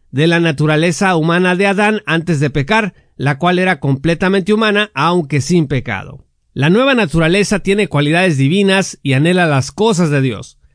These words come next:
Aunque en sí misma no tiene el poder de cumplir sus deseos aparte del Espíritu Santo, da una nueva dirección a la vida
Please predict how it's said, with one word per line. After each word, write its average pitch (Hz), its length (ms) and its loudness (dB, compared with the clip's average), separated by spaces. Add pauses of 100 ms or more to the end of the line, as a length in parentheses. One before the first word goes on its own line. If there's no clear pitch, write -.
(220)
Aunque 151 300 -2
en 160 80 0
sí 185 160 0
misma 190 320 2
no 180 160 0
tiene 202 340 0
el 151 140 0
poder 147 540 0 (400)
de 139 180 -2
cumplir 143 420 0
sus 143 200 -4
deseos 160 480 0
aparte 170 420 -2
del 147 140 0
Espíritu 160 440 -4
Santo, 151 520 -2 (460)
da 190 260 0
una 254 180 2
nueva 233 300 2
dirección 196 720 0
a 190 40 0
la 156 160 -2
vida 190 440 0